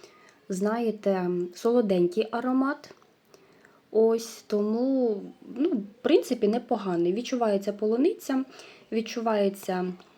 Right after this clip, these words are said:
ванілька. Е, більш-менш для, ну, непоганий. Мені він сподобався. Хто полюбляє солоденькі аромати,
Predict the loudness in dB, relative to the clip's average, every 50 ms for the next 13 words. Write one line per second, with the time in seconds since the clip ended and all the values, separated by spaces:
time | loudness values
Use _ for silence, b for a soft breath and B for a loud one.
0 | -20 -14 -10 -4 0 2 2 2 4 2 2 2 0 0 -2 0 -2 -4 B B
1 | B B B B B B B _ _ _ _ _ _ _ _ _ _ -16 -14 -6
2 | -4 -2 0 0 0 0 2 0 0 -2 -2 -2 0 0 0 0 0 0 0 0
3 | 2 0 0 -2 -6 -12 -14 -18 -20 -20 -18 -8 -4 -2 -2 -2 -2 -2 -2 -2
4 | -2 -2 -2 -2 -4 -4 -2 -2 -2 -2 -2 -2 -4 -4 -6 -6 -4 -2 0 0
5 | 0 0 0 -2 -4 -4 -4 -8 -14 -20 _ _ _ _ _ _ _ _ _ _
6 | _ _ _ -20 -20 _ _ -20 -20 -6 -4 -2 -2 0 0 0 0 2 2 2
7 | 2 2 0 0 0 0 2 2 2 0 -2 -2 -4 -4 -4 -2 0 0 0 0
8 | -2 -4 -4